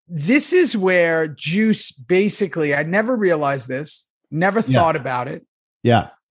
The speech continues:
Speaker 1: Juice says cartels target families, and that's what tells Tara about cartels.
Speaker 2: Yeah.
Speaker 1: Didn't know that.
Speaker 2: Um, I, I forgot about it, but
Speaker 1: Yeah.
Speaker 2: at the time, it's a br-, beautiful, beautiful fucking line.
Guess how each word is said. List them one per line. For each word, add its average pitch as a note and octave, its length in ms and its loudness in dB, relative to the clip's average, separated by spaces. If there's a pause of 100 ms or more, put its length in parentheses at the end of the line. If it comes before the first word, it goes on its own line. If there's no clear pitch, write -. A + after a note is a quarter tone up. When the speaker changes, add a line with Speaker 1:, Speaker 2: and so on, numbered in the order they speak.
(1000)
Speaker 1:
Juice A3 380 2
says D#3 300 0
cartels D#3 680 -2
target C3+ 460 -4
families, C3 800 -2 (200)
and C3+ 240 0
that's E3+ 420 0
what D3 180 -4
tells C3 320 -4
Tara B2+ 420 0
about A2 240 -6
cartels. - 540 -14 (500)
Speaker 2:
Yeah. D#3+ 200 4 (1000)
Speaker 1:
Didn't A3 160 4
know C#3+ 140 -4
that. C#3 260 -8 (500)
Speaker 2:
Um, G#2 260 2
I, G#2 360 2
I D#2 160 -4
forgot E2 460 0
about B2 280 -2
it, A#2+ 220 0 (240)
but - 80 2
Speaker 1:
Yeah. - 60 2
Speaker 2:
at - 80 -10
the - 80 -8
time, G#2+ 400 0
it's D#2 140 -8
a E2+ 40 -6
br-, D2+ 200 -4
beautiful, E2+ 580 -2
beautiful E2+ 380 -2
fucking D2+ 360 -6
line. C#2+ 400 -6